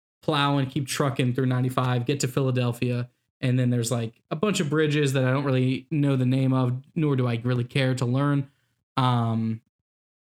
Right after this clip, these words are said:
and then you're in New Jersey, which is like hell on earth, so it's pretty cool. Um, you know, <laughs> uh, you know, "Abandon all hope, ye who enter here." Uh, but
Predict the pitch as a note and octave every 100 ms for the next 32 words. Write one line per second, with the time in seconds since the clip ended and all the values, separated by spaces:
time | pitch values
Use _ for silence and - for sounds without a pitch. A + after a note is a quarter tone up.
0 | - C#3 B2+ C3 C3 C#3 C#3+ G3+ C3 A#2+
1 | A2+ A#2 B2 A#2 A#2 B2 B2+ C#3+ B2+ A#2+
2 | B2 A#2+ - D#3 A3 D#3 - _ _ _
3 | C#3 C3 B2+ B2 B2+ D3+ B2+ A#2 B2+ B2+
4 | - B2+ - _ - E3 - - _ _
5 | _ - C3 B2 A#2+ B2+ C#3+ A#2+ A2+ A2
6 | _ _ _ _ _ _ - D3 D3+ D3+
7 | D3 C#3+ D3 D3+ B2+ - C#3 C#3 C3+ C3
8 | B2+ A#2+ D3 C#3+ B2 - - C3+ B2 A#2
9 | A#2+ - D3+ -